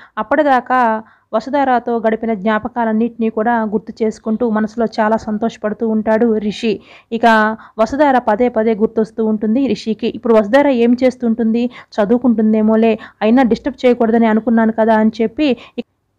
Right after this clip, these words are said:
ఇక రిషి కళ్ళు మూసుకొని తనకిష్టమైన మౌతార్గాన్ని ప్లే చేస్తూ ఉంటాడు. అందులోనూ ఒక అందమైన ప్రేమ సాంగ్ని పాడుతూ ఉంటాడు. అప్పుడే గౌతమ్ అలాగే మహేంద్ర అటుగా వస్తూ రిషిని గమనిస్తారు.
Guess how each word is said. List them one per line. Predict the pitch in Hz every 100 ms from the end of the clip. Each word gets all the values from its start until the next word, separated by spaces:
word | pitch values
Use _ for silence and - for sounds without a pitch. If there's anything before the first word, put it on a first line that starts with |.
| 262
ఇక | 349
రిషి | 311 330 440 359 -
కళ్ళు | 277 294
మూసుకొని | 330 285 - 254 254 262
తనకిష్టమైన | 240 240 240 247 285 254 233 247
మౌతార్గాన్ని | 220 220 247 233 202 220 214 240 202
ప్లే | 226 208 220
చేస్తూ | 220 - 214
ఉంటాడు. | 214 226 220 226 - - -
అందులోనూ | 233 311 302 240 247
ఒక | 220 214
అందమైన | 214 220 254 254 226 240 233 214 - _ 240
ప్రేమ | 240 277
సాంగ్ని | 269 220 220 220 240 220 214 - _ _ _
పాడుతూ | 208 214 214 220
ఉంటాడు. | 214 208 220 220 -
అప్పుడే | 233 285 247 233
గౌతమ్ | 208 208 214 254 254
అలాగే | 220 220 220
మహేంద్ర | 220 214 233 226 220
అటుగా | 220 208 240 226
వస్తూ | 214 - 247 220 226
రిషిని | 226 226 220 269 214
గమనిస్తారు. | 208 220 - 214 214